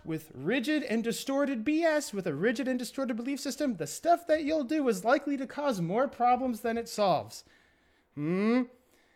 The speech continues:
These rigid, commanding, and distorted beliefs of yourself, they're the backbone of the eternal frustration and misery, and therefore the perpetual motion device that keeps the self-sabotaging thoughts and behaviors on deck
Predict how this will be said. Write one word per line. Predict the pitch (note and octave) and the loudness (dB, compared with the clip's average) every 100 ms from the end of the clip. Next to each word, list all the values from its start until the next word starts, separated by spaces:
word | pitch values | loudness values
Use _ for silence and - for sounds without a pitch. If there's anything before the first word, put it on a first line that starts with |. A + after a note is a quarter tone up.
| _ _ | _ _
These | G3 F#3+ E3+ | -6 -4 -2
rigid, | C4 A#3 F#3 | -2 0 -4
commanding, | - F#3+ G#3+ B3+ A3 F3+ | -4 -2 0 0 0 -2
and | D3 | -2
distorted | D3 - B3 C#4 C4 | -4 -2 0 0 0
beliefs | C#4 C#4+ A3+ - - | 0 2 0 -2 -6
of | - G3+ | -4 -4
yourself, | B3+ B3 - C4+ A3 - | -2 -2 2 4 4 2
they're | D#3+ G#3+ A#3 | -2 0 0
the | A3 | 0
backbone | E3 A#3+ B3+ - G3 F#3 | 0 0 0 -2 -2 -2
of | E3+ | -4
the | G3 | -6
eternal | F#3 A3 A#3+ C4 C#4+ F#3+ | -4 -2 0 0 -2 -8
frustration | - A3+ A3 A3+ A3 A3 G#3+ | -4 -2 -2 -4 -4 -4 -6
and | D#3 | -2
misery, | F#3 G#3 F#3 C#3 G#2+ - _ - | 0 0 0 -2 -4 -10 _ -2
and | E3+ | 0
therefore | F3+ A#3+ C4 C4+ C4+ G#3 A2+ - | 4 4 4 2 4 4 2 -4
the | G3 | -8
perpetual | F#3 F3+ - C#4+ - C#4 | -4 -6 -2 -2 0 0
motion | B3 C4 C4 A#3+ | 2 2 0 -2
device | F#3 F3 C#3 C#3 - - - _ | 0 0 0 -4 -12 -16 -20 _
that | G#3 F#3 | -6 -4
keeps | - E4 E4 - - - _ _ - | 0 2 2 -2 -6 -8 _ _ -8
the | F3 | -4
self-sabotaging | - B3 B3 - A#3 A3+ - G#3+ F#3 F#3+ | 2 2 2 2 2 2 0 -2 -2 -2
thoughts | - C4 B3+ | 2 2 2
and | A#3 | -2
behaviors | G#3 F3+ A3+ A3 G#3 E3+ | -2 -2 -4 -4 -4 -4
on | - A#3 C#4 | 0 2 2
deck | F#3+ F#3+ G3 | 2 2 0